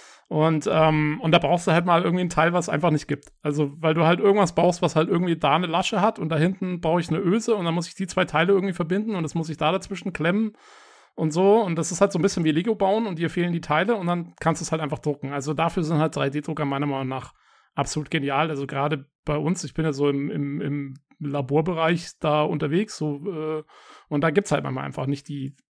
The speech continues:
die, die Sachen irgendwie. Und wenn, selbst wenn's sie ge-, also geben würde, wenn man sie irgendwie herstellen lassen würde, wären sie halt sauteuer. Weil wenn du das irgendwie dann von irgendeiner Fräse oder so machen lässt, die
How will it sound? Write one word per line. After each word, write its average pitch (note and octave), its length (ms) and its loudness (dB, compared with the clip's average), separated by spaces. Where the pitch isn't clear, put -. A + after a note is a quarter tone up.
die, C#3 200 -6
die D3 140 -4
Sachen C3 360 -8
irgendwie. C3 260 -8
Und D3+ 140 0
wenn, F#3 320 6
selbst F#3+ 260 4
wenn's G3 140 4
sie F3 60 -4
ge-, F3 280 -4
also D#3+ 200 -6
geben G3 220 0
würde, E3+ 160 2
wenn D#3+ 80 -4
man D#3+ 140 -2
sie E3 100 -4
irgendwie D#3+ 300 0
herstellen D#3+ 420 0
lassen D3 260 -2
würde, F3 200 0
wären D#3+ 140 -2
sie D#3+ 80 -2
halt D3+ 140 0
sauteuer. E3+ 640 0
Weil D3+ 120 4
wenn D#3+ 120 4
du E3 40 2
das E3 160 0
irgendwie E3 240 0
dann D#3 160 2
von D#3 160 -2
irgendeiner D#3+ 320 0
Fräse D#3+ 560 0
oder D3+ 140 0
so D3 120 -2
machen D3 260 -2
lässt, E3+ 260 -4
die D3+ 400 -4